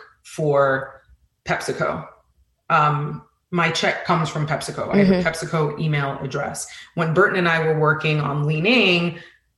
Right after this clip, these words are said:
Speaker 1: we were not part of the Leaning company. We were contractors who
Speaker 2: Mm-hmm.
Speaker 1: were servicing Leaning. We were not part of the company. So now at PepsiCo, I work directly for PepsiCo, and I only work on PepsiCo brands. I only service PepsiCo brands. I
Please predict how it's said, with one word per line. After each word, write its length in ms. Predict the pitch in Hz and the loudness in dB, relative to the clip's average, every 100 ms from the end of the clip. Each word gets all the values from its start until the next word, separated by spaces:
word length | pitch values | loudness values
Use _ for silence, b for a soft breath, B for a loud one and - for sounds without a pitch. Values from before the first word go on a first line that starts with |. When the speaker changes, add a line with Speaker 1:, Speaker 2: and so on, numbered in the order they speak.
| - | -4
Speaker 1:
we 380 | 185 214 208 175 | 2 2 4 2
were 120 | 175 | 4
not 300 | 170 - - | 4 2 -2
part 300 | - 175 - | 0 0 0
of 180 | 160 143 | -2 0
the 80 | 160 | 0
Leaning 460 | 160 156 151 151 | 0 0 -2 -2
company. 420 | 147 180 175 160 147 | -2 -2 -2 0 0
We 200 | 147 170 | 0 0
were 200 | 147 143 | 0 -2
contractors 1080 | - 185 185 180 143 147 - 139 139 135 - | 0 0 2 0 -2 -2 -4 -4 -4 -6 2
who 140 | 190 | 2
Speaker 2:
Mm-hmm. 80 | 156 | 4
Speaker 1:
were 340 | 185 143 139 - - - | 4 2 -2 -10 -20 -14
servicing 1000 | - - 196 185 156 - 139 135 160 151 | -6 2 2 4 0 -2 -4 -4 -8 -8
Leaning. 600 | 147 135 92 - - - | -4 -4 -4 -6 -8 -8
We 140 | - 156 | -6 -4
were 80 | 151 | 0
not 260 | 147 - | -2 -4
part 300 | - 147 - | -2 -2 0
of 100 | 147 | -6
the 60 | 127 | -8
company. 540 | - - 151 - 165 b b b | -6 -8 -8 -10 -12 b b b
So 140 | - 165 | -6 0
now 640 | 170 185 180 160 151 151 | 2 4 4 4 2 0
at 220 | - 147 - | -2 -4 -2
PepsiCo, 760 | 220 - 180 156 147 143 143 | -4 -4 -2 0 0 -2 -2
I 280 | 165 156 151 | -2 0 0
work 260 | 156 165 165 | -2 -4 -2
directly 480 | 156 147 156 156 151 | -2 0 -2 -2 -6
for 200 | - 143 | -6 -8
PepsiCo, 600 | 151 139 - - 135 139 143 | -6 -6 -6 -4 -4 -4 -4
and 100 | 147 | -2
I 240 | 147 151 | -2 -2
only 340 | - 170 165 151 | -2 -2 0 -2
work 340 | 143 147 - | 0 -2 -2
on 240 | 147 147 151 | -2 0 0
PepsiCo 800 | 131 - - 139 131 131 - - | -2 -6 -6 -2 -2 -4 -10 -6
brands. 340 | 147 127 - | -4 -4 -2
I 40 | 147 | -2
only 180 | 147 147 | 0 -2
service 420 | - 147 139 139 | -4 -4 -4 -6
PepsiCo 420 | 147 - 143 143 | -6 -6 -6 -2
brands. 380 | 143 127 113 123 | 0 -2 -4 -4
I 180 | 151 | -4